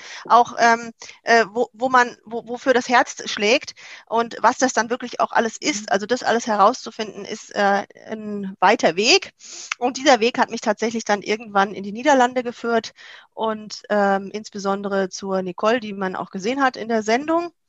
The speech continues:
Speaker 1: in der zweiten und dritten Episode, die,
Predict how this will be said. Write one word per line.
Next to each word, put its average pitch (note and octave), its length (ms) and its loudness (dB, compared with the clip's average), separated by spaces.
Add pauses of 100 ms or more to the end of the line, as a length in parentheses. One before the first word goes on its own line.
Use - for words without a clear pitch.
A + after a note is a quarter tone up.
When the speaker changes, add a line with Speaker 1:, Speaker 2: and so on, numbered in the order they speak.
(360)
Speaker 1:
in A3 220 -8
der F#3+ 240 2
zweiten G3 400 0
und - 180 -14
dritten G#3 240 -12
Episode, C4 720 -2 (480)
die, A3 420 -8